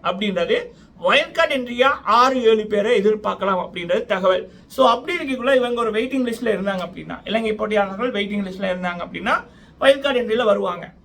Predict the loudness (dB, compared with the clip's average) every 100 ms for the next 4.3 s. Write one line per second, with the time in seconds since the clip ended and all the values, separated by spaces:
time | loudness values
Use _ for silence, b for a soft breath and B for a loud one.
0 | -6 -2 -2 -2 -2 -2 -4 -8 -4 -2
1 | -2 -2 -4 -8 -14 -6 -6 0 4 4
2 | 2 0 0 0 -4 -4 -10 -6 -4 -4
3 | -4 -4 -4 -4 -6 -6 -10 -16 -10 -4
4 | 0 0